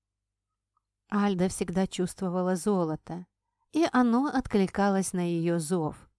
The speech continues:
А в тот день посетитель таверны был мертвецки пьян.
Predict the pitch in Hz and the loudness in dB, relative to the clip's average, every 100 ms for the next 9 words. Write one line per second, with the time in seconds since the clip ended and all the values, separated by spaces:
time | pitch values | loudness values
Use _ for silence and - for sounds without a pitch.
0 | _ _ _ _ _ - 226 - 381 339 | _ _ _ _ _ -2 -2 2 4 4
1 | 165 220 320 311 196 - 165 247 - 180 | 4 2 2 2 0 0 0 0 0 -4
2 | - 156 143 185 240 247 247 _ _ _ | -2 -2 2 0 0 0 -4 _ _ _
3 | _ - 285 339 311 233 - 170 180 175 | _ 2 6 6 8 4 4 2 2 0
4 | - 185 - 160 143 180 | -2 -4 -2 -6 -6 -10